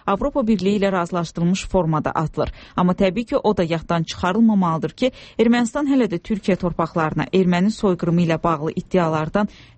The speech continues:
əl çəkməyiblər. Müsavat Partiyasının icra aparatının rəhbəri Arif Hacılı isə suala cavabında deyib, deyib ki, Yeni Azərbaycan Partiyasının millət vəkilləri yalnız prezident aparatından gələn tapşırıqlara uyğun çıxış eləyirlər.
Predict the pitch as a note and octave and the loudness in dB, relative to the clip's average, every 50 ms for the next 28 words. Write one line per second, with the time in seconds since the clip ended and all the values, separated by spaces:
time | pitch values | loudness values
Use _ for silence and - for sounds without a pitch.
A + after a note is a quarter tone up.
0 | - G#3 G#3 G3 - - A#3+ A3 - - G3 E3 C#3+ - D3+ - - - - - | -2 0 0 0 0 -2 -2 -2 0 0 0 0 0 -2 -4 -4 -4 -8 -12 -14
1 | - - - - - C4 C#4 - D#4+ D4+ E4 D#4+ - D#4+ D4 D4 - D4 C4+ B3+ | -14 -14 -14 -2 0 2 4 4 4 2 0 -2 0 -2 -2 0 0 -2 -2 2
2 | - C4 A#3+ A3+ - A#3 B3 B3 A#3 - A#3 G#3+ G#3+ G#3 G#3+ A3 G#3 A3+ A3 G#3 | 2 2 2 2 2 0 0 -2 0 0 -2 -2 0 0 0 2 2 2 0 0
3 | - - A3 A3+ B3 - - F3 E3 E3 E3+ - G3 F#3 E3+ - F#3+ G#3 G#3 - | -2 -2 -2 0 0 0 0 0 -2 -4 -4 -2 -2 -2 -2 0 -2 -2 -2 -2
4 | - D#3+ - - F3+ E3+ D#3+ E3 - - F3+ D#3+ D#3 - E3 D3+ E3+ E3 D#3 - | -4 -6 -2 0 0 0 0 0 0 0 -2 0 0 -2 0 0 0 0 2 2
5 | F#3+ G3+ A3 G#3+ - - - - _ - G#3 G#3+ A3+ A3+ - - - D4+ - - | 2 2 2 0 -2 -10 -18 -14 _ 0 2 2 2 0 0 -2 -4 -4 -4 -6
6 | - - - - - A#3+ C4+ D4+ C4+ C#4+ B3+ A3+ A#3+ A3+ C4 B3+ B3 C4 A#3 A3+ | -14 -20 -4 2 4 4 4 4 2 0 0 0 0 0 0 0 0 0 0 0
7 | A3 - G3 G3 - A3+ A3 G#3 G#3 G3 G3+ G#3+ G#3+ - - F#3 F3+ - - F3+ | 0 -2 -2 -2 0 2 4 4 4 2 2 0 -2 0 -2 -2 -2 -2 -6 -2
8 | E3+ F3 E3+ F3 G3+ G3+ G#3 G#3+ A3 A#3 A#3 A#3+ A#3 - - F#3+ G#3 F#3+ F3+ A3 | 0 0 0 0 0 0 0 0 2 2 2 0 -2 -4 -2 0 0 2 2 2
9 | A3+ G#3 - F#3 - - E3+ E3 E3 - E3+ E3+ E3 E3 E3 - F3 E3 E3 D#3+ | 2 2 2 0 0 0 0 0 -2 0 0 2 2 2 2 2 2 0 0 -2
10 | E3 - E3+ E3 - - F3+ D#3+ - - F3 E3 E3 E3 D#3+ D3+ D3+ - E3+ D3+ | -2 -2 -2 -2 0 0 -2 0 0 0 2 2 2 2 0 0 -2 -2 -2 -2
11 | - - - - - - - - - - G3+ F3+ D#3 D3+ D#3 D#3 D3+ D3+ D3 | -2 -6 -14 -20 -16 -14 -10 -6 0 2 2 2 2 2 0 0 0 0 0